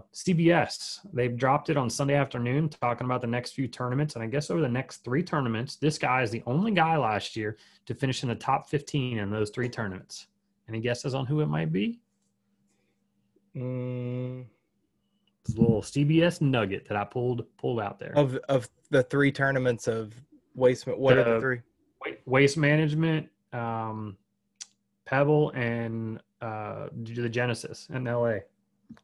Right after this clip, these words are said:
Speaker 1: Those are the next three.
Speaker 2: Uh,
Speaker 1: Those are
Speaker 2: shoot.
Speaker 1: last year, obviously.
Speaker 2: I would say Finau, but Finau's in Saudi, right? This week.
Speaker 1: Correct.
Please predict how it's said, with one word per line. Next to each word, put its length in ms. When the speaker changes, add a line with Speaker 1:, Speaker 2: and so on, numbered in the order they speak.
Speaker 1:
Those 160
are 40
the 60
next 240
three. 260
Speaker 2:
Uh, 1000
Speaker 1:
Those 180
are 40
Speaker 2:
shoot. 40
Speaker 1:
last 340
year, 120
obviously. 400
Speaker 2:
I 60
would 260
say 180
Finau, 420
but 140
Finau's 420
in 120
Saudi, 460
right? 260
This 200
week. 120
Speaker 1:
Correct. 360